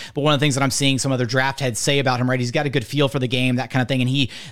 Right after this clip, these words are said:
uh, is a thri-, like, thrives off, like, movement shooting, right, coming off actions, that kind of thing. Um, very, like, Desmond Bane-esque. And when you look at the Rockets roster,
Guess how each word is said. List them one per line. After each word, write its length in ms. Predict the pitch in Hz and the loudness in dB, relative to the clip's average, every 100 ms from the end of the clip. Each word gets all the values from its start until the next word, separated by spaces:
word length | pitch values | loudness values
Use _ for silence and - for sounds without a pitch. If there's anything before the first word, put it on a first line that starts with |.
| 143 | -10
uh, 200 | - 139 139 | -2 0 2
is 140 | 135 | 0
a 80 | 131 | 0
thri-, 340 | - 147 151 | -2 -2 0
like, 320 | 127 127 - - | 0 -2 -4 -2
thrives 360 | 156 185 160 | 0 2 2
off, 120 | 156 | 2
like, 160 | 131 120 | 2 0
movement 540 | 117 147 151 104 - | 2 4 4 0 -4
shooting, 240 | - 120 110 | -4 -2 -2
right, 140 | 110 | -2
coming 200 | - 151 | 0 2
off 140 | 131 - | 2 0
actions, 540 | 143 147 - 143 127 | -4 -4 -2 0 2
that 160 | 127 123 | 0 0
kind 140 | 135 | 0
of 80 | 120 | 2
thing. 240 | 131 127 117 - - | 2 0 -2 -12 -6
Um, 320 | 120 123 117 - | -2 0 0 -4
very, 300 | 160 151 156 | -2 0 2
like, 220 | 135 110 | 0 0
Desmond 500 | 135 139 117 139 123 | 0 0 0 0 0
Bane-esque. 800 | 131 127 135 131 113 143 - - | 0 2 2 0 -2 -2 -2 -4
And 240 | 156 139 143 | -2 -2 0
when 100 | 151 | 0
you 120 | 147 | 2
look 180 | 185 202 | 2 2
at 160 | - | -2
the 80 | 156 | -2
Rockets 380 | 143 135 123 - | 0 0 -2 -2
roster, 480 | 247 277 - 160 | 0 0 2 2